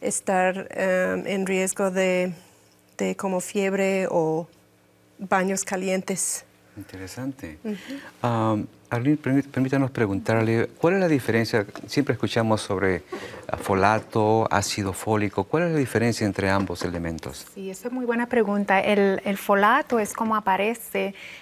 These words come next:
Speaker 3: esta vitamina tan importante en su forma natural, en las comidas. Y el ácido fólico es la forma sintética en cómo el hombre ha logrado crear esta medicina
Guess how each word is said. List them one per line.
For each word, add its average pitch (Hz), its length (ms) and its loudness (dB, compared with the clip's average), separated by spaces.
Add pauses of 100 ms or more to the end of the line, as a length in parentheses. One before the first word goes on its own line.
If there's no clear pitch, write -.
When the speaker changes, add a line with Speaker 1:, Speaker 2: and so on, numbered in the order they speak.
(160)
Speaker 3:
esta 214 440 2
vitamina 202 640 -4
tan 196 180 -2
importante 214 720 -2
en 185 140 -4
su 185 120 -6
forma 185 320 -2
natural, 175 720 0
en 180 100 -6
las 175 180 -6
comidas. 170 640 -6 (540)
Y 190 540 0
el 190 160 0
ácido 240 380 0
fólico 277 500 0
es 185 140 -4
la 202 100 0
forma 202 360 -4
sintética 208 800 -4
en 180 80 -8
cómo 180 280 -4
el 180 100 -4
hombre 202 280 -2
ha 190 440 2 (320)
logrado 202 520 2
crear 185 360 0
esta 214 240 -4
medicina 214 800 -4